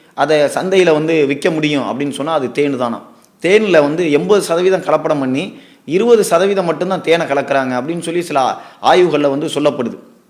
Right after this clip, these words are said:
தேன் சம்பந்தமான கலப்படம் குறித்த விஷயங்களை வெளி உலகத்துக்கு இன்னைக்கு கொண்டு வந்தது யாரு அப்படின்னு பாத்தீங்கன்னா, Down to Earth அப்படின்னு சொல்லி ஒரு அமைப்பு.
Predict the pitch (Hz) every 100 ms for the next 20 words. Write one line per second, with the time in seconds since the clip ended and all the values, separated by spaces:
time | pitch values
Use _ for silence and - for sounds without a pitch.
0 | _ _ _ 202 254 240 226 208 202 196
1 | 180 - 185 196 196 170 165 160 156 143
2 | 131 190 165 156 135 180 226 208 180 165
3 | 165 156 147 143 170 185 165 147 139 147
4 | 147 120 143 127 123 120 123 170 135 123
5 | 185 226 196 156 156 151 117 127 175 175
6 | 143 165 160 127 120 139 139 113